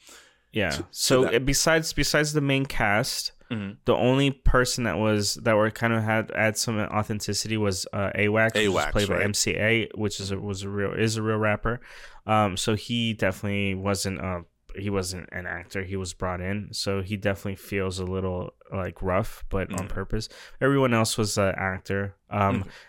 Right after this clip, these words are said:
Speaker 1: and, uh, Kane's cousin wasn't an actor. He was a dude, like, as well. He was,
Speaker 2: Just
Speaker 1: like,
Speaker 2: a
Speaker 1: a
Speaker 2: guy
Speaker 1: street
Speaker 2: off the
Speaker 1: dude.
Speaker 2: street. Okay.
Speaker 1: Yeah.
Speaker 2: Did you?
Speaker 1: And
Speaker 2: Okay. Go ahead. I'm sorry.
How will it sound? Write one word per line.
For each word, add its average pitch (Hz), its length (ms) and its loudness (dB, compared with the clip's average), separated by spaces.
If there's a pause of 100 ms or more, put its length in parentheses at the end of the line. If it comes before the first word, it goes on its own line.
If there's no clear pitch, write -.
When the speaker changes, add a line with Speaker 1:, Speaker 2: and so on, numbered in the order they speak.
Speaker 1:
and, 110 440 4
uh, 107 260 4
Kane's 113 320 4
cousin 104 420 0
wasn't 87 300 -2
an 87 80 -8
actor. 85 420 -12 (160)
He 101 140 -4
was 95 240 -2
a 92 100 -6
dude, 92 340 -4 (300)
like, 92 240 -6
as 92 160 -6
well. - 280 -8
He 101 100 -4
was, 98 80 0
Speaker 2:
Just 95 160 -2
Speaker 1:
like, 87 100 -6
Speaker 2:
a - 20 0
Speaker 1:
a 85 40 0
Speaker 2:
guy 85 40 -2
Speaker 1:
street 87 120 -4
Speaker 2:
off - 60 -12
the - 100 -14
Speaker 1:
dude. 82 80 -8
Speaker 2:
street. - 160 -20
Okay. - 280 -6 (200)
Speaker 1:
Yeah. 87 320 -4 (280)
Speaker 2:
Did 117 240 -4
you? 98 60 2
Speaker 1:
And 101 220 2
Speaker 2:
Okay. 92 120 -2 (480)
Go - 100 -6
ahead. 98 160 -8
I'm - 60 -20
sorry. - 220 -14